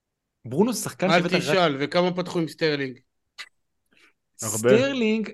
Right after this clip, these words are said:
Speaker 1: סטרלינג, אגב, הוא באמת היה שחקן האחד עשר פה, ו-, וסטרלינג היה איפשהו מחשבה של, אתה יודע, אני אסביר לך למה שמתי את סטרלינג, אגב. זה טוב שדיברת על זה.
Speaker 3: כי הוא יהיה המוציא
Speaker 1: סטר-,
Speaker 3: לפועל.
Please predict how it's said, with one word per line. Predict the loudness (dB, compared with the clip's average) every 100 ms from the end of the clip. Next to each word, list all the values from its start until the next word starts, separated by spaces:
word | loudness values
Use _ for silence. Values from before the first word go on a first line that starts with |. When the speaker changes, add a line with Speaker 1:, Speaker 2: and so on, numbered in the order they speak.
| -14
Speaker 1:
סטרלינג, | -4 0 2 0 -2
אגב, | -2 0 0
הוא | 0
באמת | 0 0
היה | -2
שחקן | -4 -6 -6
האחד | -6 -6 -8
עשר | -8 -12
פה, | -12 -12 -14 _ _ _ _ _ _ _ -20
ו-, | -12 -8 -8 -8
וסטרלינג | -10 -10 -2 -2 -2 -2
היה | -2 -4
איפשהו | -4 -6 -6
מחשבה | -6 -6 -6 -4
של, | -4 -4 -4 -6 _ _ _ _ _ _ _
אתה | -6
יודע, | 0 2 2 -4 _ _ _ _ -6
אני | -2
אסביר | 0 2
לך | 2
למה | 4 2
שמתי | 0 -10
את | -12
סטרלינג, | -12 -12 -12
אגב. | -14 -18 _ _ _ _ _ _ _ _ _ _
זה | -4
טוב | -2 -2
שדיברת | -2 -4 -4 -6 -6 -6 -8 -10
על | -14
זה. | 0
Speaker 3:
כי | 4
הוא | 8
יהיה | 8
המוציא | 6 4
Speaker 1:
סטר-, | 4
Speaker 3:
לפועל. | 2 0 0 0 -2